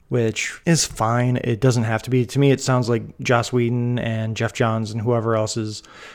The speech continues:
uh, making decisions on this story now that Zack Snyder is no longer there. It sounds like they basically just gut all of the fluff and are strictly dealing with the origin of the Justice League,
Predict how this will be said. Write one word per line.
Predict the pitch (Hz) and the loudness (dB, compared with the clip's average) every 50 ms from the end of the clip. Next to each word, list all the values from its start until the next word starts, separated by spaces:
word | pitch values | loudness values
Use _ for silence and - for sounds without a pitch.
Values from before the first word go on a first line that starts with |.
| - _ _ _ - | -20 _ _ _ -6
uh, | - 113 | -4 -2
making | 110 123 123 117 - 120 | 0 0 0 0 0 -2
decisions | 117 104 98 120 123 110 117 113 107 | -4 -2 -2 -2 -2 -2 -2 -2 -2
on | 110 107 | -2 -4
this | 110 104 - | -4 -6 -4
story | - - 120 117 113 113 | -2 -2 0 0 0 -2
now | 113 110 107 | -2 -2 -2
that | 101 110 107 107 - - | -2 -4 -6 -6 -10 -8
Zack | 117 110 120 110 107 - | -4 -2 -2 -2 -2 -4
Snyder | - - 123 113 113 113 110 | -4 -4 -2 -2 0 0 -2
is | 110 104 | -2 -2
no | 120 120 113 | -2 -2 -2
longer | 113 110 110 107 104 | -2 -2 -4 -4 -4
there. | 101 104 117 131 127 123 113 107 107 104 101 - _ _ | -4 0 2 4 4 4 4 2 0 -2 -6 -10 _ _
It | - 127 107 | -6 -4 2
sounds | - 135 139 131 | 4 6 6 6
like | 127 107 110 | 6 6 4
they | 123 | 4
basically | 113 123 123 110 - - 117 | 4 4 4 2 2 0 0
just | 104 110 107 113 113 107 | 0 0 -2 -2 -2 0
gut | 131 120 110 107 - - - | 2 2 2 2 -2 -4 -2
all | 127 117 113 113 | 0 2 2 2
of | 110 107 | 0 -2
the | 110 | -4
fluff | 104 - - 110 104 113 - - - - _ - | -6 0 2 2 2 2 0 -8 -16 -16 _ -4
and | 139 123 117 113 110 107 107 107 | -2 -2 0 -2 -2 -4 -4 -4
are | - 107 107 104 110 - - | -4 -4 -4 -6 -8 -12 -12
strictly | - - - - - 131 - 131 123 | -8 -8 -2 4 4 4 4 4 2
dealing | 113 113 117 113 113 113 117 | 2 2 0 -2 -2 -2 -2
with | 117 110 107 - - - - - - - - - _ _ - | -2 -2 -2 -4 -8 -20 -20 -20 -20 -20 -20 -20 _ _ -4
the | - 120 | -2 0
origin | - 127 127 131 131 123 123 131 131 127 127 131 | 4 6 6 6 6 6 4 2 4 4 4 2
of | 127 - - 127 123 120 117 113 107 | 2 0 2 0 2 2 2 0 -2
the | 117 | 0
Justice | 107 123 117 113 - 120 110 - | 2 2 2 2 0 -4 -4 -2
League, | 123 120 117 117 113 110 | 0 0 2 2 0 -2